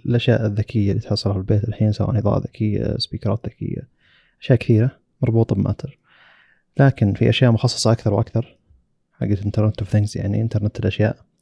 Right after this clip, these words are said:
آه، بينه، بين ال جي وسامسونج. آه، فال جي وسامسونج قالوا: "لا، لازم نحن نخلي أشياءنا تشتغل مع بعض بشكل أحسن." فالحين إذا عندك، آه،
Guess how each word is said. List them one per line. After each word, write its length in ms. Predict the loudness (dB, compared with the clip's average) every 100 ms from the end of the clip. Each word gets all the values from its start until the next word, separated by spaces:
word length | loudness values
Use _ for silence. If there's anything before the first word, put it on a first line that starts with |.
| -20 _ _ _ _ -6
آه، 300 | -2 0 -2
بينه، 760 | -2 0 2 0 -2 -4 -4 -6
بين 380 | -6 0 2 2
ال 240 | 0 -2
جي 360 | 2 2 0 -4
وسامسونج. 600 | 0 2 2 2 -2 -4 -12 _ _ _ _ _ _ -2
آه، 360 | 0 2 -2 -4
فال 220 | -2 2
جي 120 | 4
وسامسونج 460 | 4 4 2 2 0
قالوا: 420 | 0 0 -2 -4
"لا، 140 | -6 -6 -2
لازم 280 | 0 0
نحن 220 | -2 -2 -2
نخلي 680 | -2 -2 -4 -2 -2 -6 _ _ _ _
أشياءنا 320 | 0 4 4 4
تشتغل 280 | 0 -2
مع 120 | -2 -4
بعض 220 | -4 -6
بشكل 240 | -6 -6
أحسن." 240 | -6 -8 -16 _ _ _ _ _
فالحين 340 | _ 0 2 2
إذا 100 | 2
عندك، 520 | 2 0 -2 -6 -4
آه، 320 | -4 -2 -6